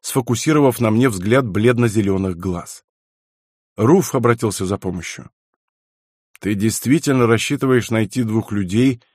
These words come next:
погибших более пяти десятков лет назад?» — фыркнул он. «И наши, ваши оракулы определили их смерти». Тахир подвинул стул,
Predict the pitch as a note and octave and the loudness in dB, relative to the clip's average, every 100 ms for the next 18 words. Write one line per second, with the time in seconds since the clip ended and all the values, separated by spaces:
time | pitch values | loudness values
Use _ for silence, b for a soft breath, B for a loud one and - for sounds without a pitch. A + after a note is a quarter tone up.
0 | _ _ A2 G#2+ B2 - A#2+ G2 B2 A2+ | _ _ -4 -2 -2 -2 -2 2 2 2
1 | - G#2+ A2+ A#2+ A2 - A#2 - A#2 A2+ | 0 -4 -2 -2 -2 -2 -2 -4 -6 -2
2 | G#2+ G#2 G2+ F#2+ D3 - _ _ _ _ | -2 -2 -4 2 0 0 _ _ _ _
3 | - A#2+ - F#2+ F#2+ G2+ E2+ - _ _ | -2 0 0 -4 -4 -4 -6 -10 _ _
4 | _ _ _ - G2 G#2 D#3+ E3 - B2 | _ _ _ -6 -2 2 2 2 0 2
5 | D3 B2+ A2 A2+ C3+ C#3 C#3 C3 - _ | 0 2 2 2 0 0 2 0 -2 _
6 | _ - - A#2+ G#2 A#2+ D3+ F#3+ A#2 F#2 | _ -6 0 0 4 2 4 2 2 -2
7 | - - A2+ G2 - C2 - _ _ _ | -4 -2 0 0 -6 -16 -18 _ _ _
8 | _ _ _ _ _ _ _ _ _ G#2 | _ _ _ _ _ _ _ _ _ -4
9 | A2+ F#3+ - D3 C3+ C#3 A#2 G2+ - D3 | 2 2 2 2 4 4 4 0 -2 0
10 | F#3 | 0